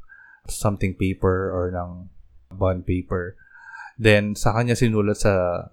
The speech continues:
front ng book, uh, the title, Stainless Longanisa. That gave him, uh, that served as a reminder for him that someday he will have a book. And,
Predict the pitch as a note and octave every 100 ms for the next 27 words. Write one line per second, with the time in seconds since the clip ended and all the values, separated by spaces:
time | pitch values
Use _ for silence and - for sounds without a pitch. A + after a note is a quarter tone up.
0 | _ - - A2+ - A2 G2 F#2+ F#2+ -
1 | _ G#2 G2+ F#2+ F#2+ F#2+ F#2+ - F#2 F#2
2 | - - F#2+ F#2 F#2 F#2+ F2 F2+ F2 D#2+
3 | - E2 E2+ _ _ _ _ _ - -
4 | _ _ _ _ _ - A#2 A#2+ - _
5 | _ _ _ _ _ D3 A2+ G#2+ G#2 G2+
6 | G2+ G2 G2+ G2 A2 A2+ - B2+ A#2+ A#2
7 | A#2+ G#2 G2+ G2 F#2+ F#2 G#2+ G2+ F#2+ F#2
8 | F2+ F2 - G#2+ G#2+ G#2 G2 G2 F#2 F#2
9 | F2+ F2 F2 E2 F2+ - - - - _
10 | _ _ - E2+ E2 E2+ E2+